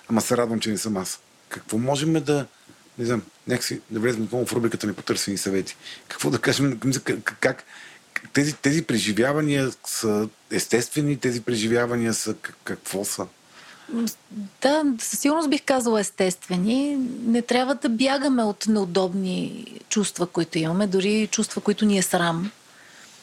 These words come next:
Speaker 2: Не е необходимо да ходим да ги споделяме с някого, но достатъчно е сами да ги осъзнаем. Въобще осветляването на нещата, които се случват вътрешно, във вътрешното ни пространство, е много важно, е, да ги назоваваме тези неща, защото по този начин стават, е,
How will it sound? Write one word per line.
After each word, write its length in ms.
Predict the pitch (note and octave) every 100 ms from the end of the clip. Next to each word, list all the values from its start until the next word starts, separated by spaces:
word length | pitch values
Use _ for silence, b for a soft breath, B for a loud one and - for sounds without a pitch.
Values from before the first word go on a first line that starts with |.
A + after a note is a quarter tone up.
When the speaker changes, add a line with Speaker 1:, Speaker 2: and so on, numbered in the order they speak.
| B -
Speaker 2:
Не 340 | A#3+ A3+ A#3 A#3+
е 40 |
необходимо 540 | B3+ A#3+ A3 A3+ B3
да 100 | A3+
ходим 340 | A3+ A3+ A3 G#3+
да 100 | F#3
ги 80 | F#3
споделяме 540 | - F3+ F#3+ F#3+ F3+
с 120 | -
някого, 460 | F3+ E3+ - F3+ A#3+
но 120 | A#3+
достатъчно 580 | G#3+ - A#3+ A#3+ - A#3+
е 40 |
сами 340 | A3+ - A#3 B3
да 80 | A#3+
ги 180 | G#3
осъзнаем. 760 | A#3+ A3 A3 G3+ B3 A#3 F3+ F3 -
Въобще 280 | G3+ - A#3
осветляването 920 | A#3 - A3 A#3 A3+ A#3+ B3+ A#3 -
на 320 | G#3+ G#3 G#3
нещата, 480 | G3+ G3+ - A3 A3
които 180 | G#3+ G3+
се 80 | G3
случват 460 | - G#3 - F3+
вътрешно, 540 | F3+ F#3 F#3 - F3 E3
във 180 | E3+ E3+
вътрешното 440 | F#3 - F#3+ -
ни 100 | F#3+
пространство, 680 | - F#3 - F3+ F#3 - B3
е 40 |
много 220 | A#3+ B3
важно, 400 | A#3 A#3+ A#3+ A#3+ - B B B B B
е, 140 | B3 A#3 - -
да 180 | G3+ A#3
ги 140 | A3+
назоваваме 600 | A#3 G#3+ A3+ B3+ B3 G#3+
тези 280 | F#3 E3+ D#3
неща, 320 | - - -
защото 280 | E3+ G3 G#3+
по 120 | -
този 280 | - B3 A3
начин 320 | G#3+ A3 B3+
стават, 600 | A#3 B3 A#3+ B3 - -
е, 280 | B3+ B3+ B3+